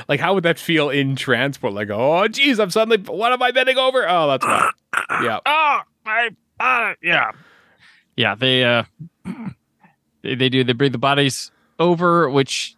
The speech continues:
Speaker 2: yeah, this, we had, I mean, ba-, early days of Old Space Show, we had this episode, um,
Speaker 1: Mm-hmm.
Speaker 2: of, you know, the cryogenic body. It had Christopher Lee in it,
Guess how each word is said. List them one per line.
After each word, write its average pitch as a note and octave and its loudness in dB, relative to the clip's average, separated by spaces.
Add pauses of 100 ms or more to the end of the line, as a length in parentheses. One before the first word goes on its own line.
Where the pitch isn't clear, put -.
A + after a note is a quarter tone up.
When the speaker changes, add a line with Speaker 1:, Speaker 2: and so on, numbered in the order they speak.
Speaker 2:
yeah, B2 -12
this, D3+ -4
we F3 0
had, F3 0
I C3 2
mean, C3 0
ba-, C#3+ -2 (500)
early A3 2
days F#3+ 0
of E3 -2
Old E3+ 0
Space E3 0
Show, B2+ 0 (220)
we A3+ 0
had G#3 2
this D#3+ 0
episode, D3+ 0 (280)
um, B2+ 2
Speaker 1:
Mm-hmm. - -14 (520)
Speaker 2:
of, B2+ -2
you C#3+ -2
know, A#2+ 2
the A#2+ 0 (220)
cryogenic C3 0
body. C3+ 2
It C#3+ 2
had D#3 -2
Christopher D3+ -2
Lee F3 0
in D3 2
it, D#3 0